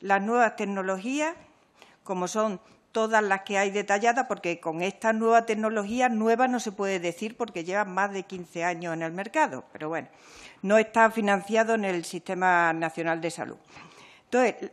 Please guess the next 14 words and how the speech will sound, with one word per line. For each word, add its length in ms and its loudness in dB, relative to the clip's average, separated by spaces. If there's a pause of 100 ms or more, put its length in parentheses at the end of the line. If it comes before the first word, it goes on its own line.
el, 800 2 (340)
el 200 2
prince, 720 -2 (180)
eh, 1040 2 (100)
en 160 2
el 140 0
mercado, 720 2 (240)
eh, 720 -2 (360)
la 160 2
industria 760 -2 (380)
que 100 -2
en 120 -2
este 280 -2
momento 840 0